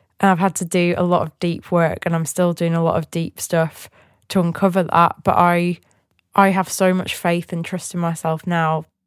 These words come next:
more than anyone else, to, to he-, heal, heal and deal <laughs> with my cancer, um,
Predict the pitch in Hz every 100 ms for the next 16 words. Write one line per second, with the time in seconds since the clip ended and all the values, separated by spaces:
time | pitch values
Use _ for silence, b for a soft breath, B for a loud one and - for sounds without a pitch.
0 | - 196 190 180 185 - 180 180 175 170
1 | 165 - - 170 156 156 151 b b b
2 | b b _ _ _ - - 175 - -
3 | _ _ 170 190 _ - 160 175 170 165
4 | 160 - _ _ _ - - 185 185 180
5 | 170 175 185 190 202 - - 262 180 214
6 | 196 208 208 202 - 175 180 B B B
7 | B - 190 175 170 170